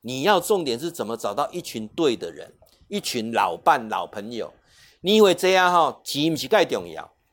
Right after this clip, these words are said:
朋友上重要。但是你有一群朋友，不是为了利害关系，不是为了利益关系，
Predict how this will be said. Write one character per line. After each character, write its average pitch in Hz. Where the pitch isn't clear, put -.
朋 160
友 214
上 95
重 82
要。 -
但 175
是 170
你 269
有 302
一 165
群 143
朋 175
友， 233
不 185
是 214
为 262
了 214
利 233
害 226
关 214
系， 202
不 185
是 226
为 247
了 175
利 247
益 220
关 190
系， 185